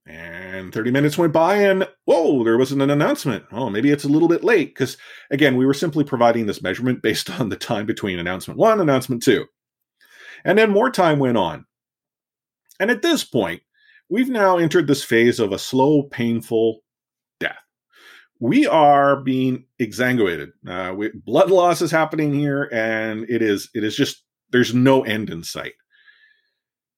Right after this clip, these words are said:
Eventually, we got a, a note from, uh, the content team of the Vancouver Titans that there was no further announcements for the day, this being on Thursday. And that's, again, all that we have available to share.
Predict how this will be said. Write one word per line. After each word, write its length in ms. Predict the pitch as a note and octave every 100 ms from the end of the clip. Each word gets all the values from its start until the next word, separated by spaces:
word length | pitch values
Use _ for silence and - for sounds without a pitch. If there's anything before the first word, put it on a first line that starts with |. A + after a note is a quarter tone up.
| _ _ -
Eventually, 560 | D3 C4+ D#4 A#3 F3
we 100 | E3+
got 220 | D3 C#3+
a, 240 | C3+ B2 C#3+
a 40 |
note 220 | C3 D#3+
from, 480 | - C#3 B2+ B2 A#2+
uh, 160 | A2+ A#2
the 100 | A2+
content 360 | B2+ A#2+ B2+
team 100 | C3+
of 60 | C3
the 80 | A#2+
Vancouver 300 | A#2+ A#2+ B2+
Titans 440 | B2 A2+ A#2+ A2+
that 160 | A#2+ A#2
there 100 | B2
was 180 | A2+ A#2+
no 220 | D#3+ C4
further 760 | - - D#3 F3 E3+ E3+ E3
announcements 1000 | D3+ A#2+ A2+ A#2 A2 A#2+ A2+ G#2+ - - -
for 160 | - G#2
the 100 | F#2+
day, 240 | D#2 C#2
this 180 | D2+ -
being 220 | F2+ E2
on 160 | D#2+ F#2+
Thursday. 460 | C#3 C#3+ C#3 B1+ - _ _ _ _ _ _ _ _ _ _ _ _ _ - -
And 100 | G#2
that's, 320 | G2 - - - _
again, 220 | B2 E2 D#2+
all 120 | D#2
that 120 | D#2+
we 180 | E2 D2
have 240 | D#2 D2+
available 360 | - C#2+ C#2+ C3+
to 60 | -
share. 360 | F#3+ - -